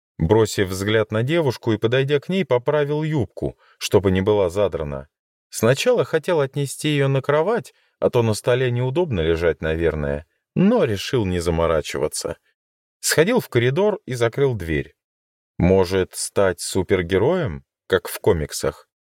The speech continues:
Эх, сколько перспектив! Если не погружаться в багаж знаний моего покойного двойника, а сфокусироваться на своей личности,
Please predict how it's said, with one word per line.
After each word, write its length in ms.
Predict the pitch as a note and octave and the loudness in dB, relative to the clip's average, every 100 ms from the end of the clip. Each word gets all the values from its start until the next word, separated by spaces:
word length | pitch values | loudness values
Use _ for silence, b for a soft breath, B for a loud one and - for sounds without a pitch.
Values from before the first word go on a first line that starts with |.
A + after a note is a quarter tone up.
| _ _ _ | _ _ _
Эх, 600 | - D#2+ B2+ E3 - - | 2 4 2 0 -4 -6
сколько 840 | - - - - F3 G3 F#3 - D3 | -6 -6 -8 -4 0 0 -2 -2 -4
перспектив! 1200 | - B2+ - - A2+ - - F#2 E2 - - - _ _ _ _ _ - | 0 -2 -2 -2 -4 -4 -2 0 0 -4 -12 -20 _ _ _ _ _ 0
Если 440 | D#2 G#3 G#3+ D#3 | 4 4 2 0
не 120 | D3 | 0
погружаться 680 | C#3 C3 C3 B2+ D3 A#2+ - | 0 0 0 0 0 -2 -4
в 60 | G2+ | 0
багаж 360 | A2 A#2 A2+ | 0 2 0
знаний 460 | F#2 F#2 A2 G2+ F2+ | -2 -4 -2 0 -2
моего 360 | F#2 F#2+ F#2 F#2 | -2 0 2 2
покойного 640 | G2 - G2+ E2+ D#2+ E2+ | 0 0 0 0 0 0
двойника, 680 | E2+ G2 C3 F3 - B3 B3 b b b | 0 0 0 -2 -2 -2 -2 b b b
а 240 | - G2+ | 0 2
сфокусироваться 1000 | F#2+ - - A#2+ D#3+ - C3+ G2+ F#2 - G2 | 0 -4 -4 -2 -2 0 0 2 0 -2 -2
на 100 | F#2 | -2
своей 380 | - A2+ B2+ | 0 0 0
личности, 760 | C3 A3 - C#3+ G#2+ - D#2+ | -2 -4 -2 -2 -2 -4 -4